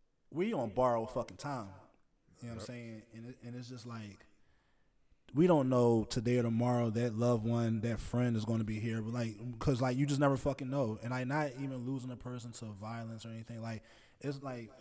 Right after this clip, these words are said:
Speaker 2: Health.
Speaker 1: hell, like, motherfuckers is dropping in they sleep and n-, no, you know, no real reason why until they figure out, like, you know, autopsy or some shit.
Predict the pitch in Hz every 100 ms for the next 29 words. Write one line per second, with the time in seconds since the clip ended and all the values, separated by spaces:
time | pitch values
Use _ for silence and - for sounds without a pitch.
0 | - 110 110 123 156 123 127 123 143 160
1 | 165 147 120 107 113 135 147 139 120 117
2 | 120 110 - 143 180 - 120 120 104 123
3 | 95 107 131 139 135 127 120 - 131 120
4 | 113 117 127 123 120 117 120 117 117 135
5 | 123 117 113 113 110 117 113 110 107 90
6 | 127 107 104 120 - 107 110 101 110 -
7 | 107